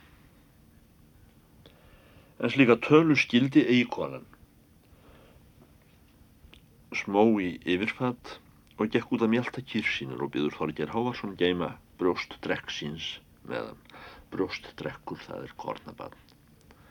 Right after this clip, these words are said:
Og, um, sem Þorgeir Hávarsson liggur þar fársjúkur of daginn, ber þar gesti að garði. Eru þar grannar komnir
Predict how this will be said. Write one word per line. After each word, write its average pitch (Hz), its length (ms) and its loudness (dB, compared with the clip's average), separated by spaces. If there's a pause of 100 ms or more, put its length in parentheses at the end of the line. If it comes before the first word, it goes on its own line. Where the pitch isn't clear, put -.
(1900)
Og, 113 600 10 (100)
um, 110 160 4 (480)
sem 107 460 8 (260)
Þorgeir 110 480 6
Hávarsson 139 560 4
liggur 113 300 0
þar 78 240 0 (580)
fársjúkur 120 680 0 (560)
of - 180 2
daginn, 131 460 4 (680)
ber 101 120 -2
þar 87 220 -6
gesti - 320 -4
að - 160 -10
garði. 67 280 -4 (1700)
Eru 101 160 -2
þar 92 220 0
grannar 147 480 4 (640)
komnir 143 320 -2